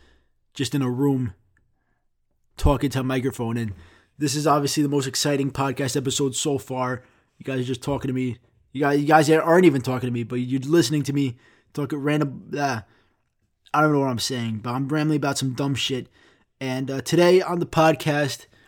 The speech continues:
why don't we make it a little bit fun? Because this podcast has never been fun <laughs> for people listening.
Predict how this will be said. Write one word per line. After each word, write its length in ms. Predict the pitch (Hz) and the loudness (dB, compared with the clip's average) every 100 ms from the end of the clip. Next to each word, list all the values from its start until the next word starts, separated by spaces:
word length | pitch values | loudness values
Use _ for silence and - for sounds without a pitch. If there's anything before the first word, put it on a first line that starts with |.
| _ _ _ | _ _ _
why 280 | - 139 151 | -10 -2 0
don't 120 | 170 | 0
we 60 | 170 | 0
make 220 | 165 147 | 0 0
it 20 | |
a 40 | |
little 140 | 151 156 | 2 2
bit 160 | 147 | 0
fun? 540 | 139 - 156 139 123 95 - _ _ _ _ _ _ - | -2 -2 0 0 -2 -6 -14 _ _ _ _ _ _ -12
Because 300 | 131 143 131 | -6 -2 0
this 120 | 127 | -2
podcast 460 | - 131 131 139 131 | -4 -4 -4 -4 -4
has 100 | 120 | -4
never 200 | 131 123 | -4 -4
been 160 | 120 | -4
fun 280 | 107 117 120 - - - _ - | -4 -4 -4 -8 -20 -20 _ -6
<laughs> 640 | 117 - 160 110 - - | -4 -2 -2 -4 -8 -18
for 280 | - - 147 113 113 - _ _ | -10 0 0 0 -12 -14 _ _
people 300 | 160 - 147 | -4 0 2
listening. 460 | 147 143 139 123 | 2 0 -4 -6